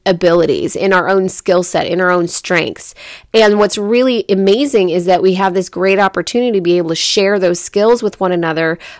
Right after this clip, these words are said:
via whether it's educating and teaching and cooking, like cooking and teaching you how to do those things, or it's the awesomeness of being able to experience that pers-, individual artistry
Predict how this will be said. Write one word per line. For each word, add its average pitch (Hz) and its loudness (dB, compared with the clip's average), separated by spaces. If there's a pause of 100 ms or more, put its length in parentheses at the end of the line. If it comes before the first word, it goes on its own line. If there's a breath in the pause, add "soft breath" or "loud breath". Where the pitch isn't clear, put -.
via 196 4
whether 180 4
it's 170 -2
educating 185 2
and 156 -2
teaching 180 -2
and 160 -6
cooking, 175 0 (840 loud breath)
like 185 2
cooking 277 0
and 185 2
teaching 214 -2
you 190 2
how 226 2
to 320 0
do 190 4
those 160 -2
things, 165 -2 (100)
or 247 4 (440 soft breath)
it's - 0 (340)
the 220 0
awesomeness 233 2
of 214 -4
being 208 0
able 208 2
to 214 -2
experience 196 0
that 180 2
pers-, 190 -2
individual 190 2
artistry 175 0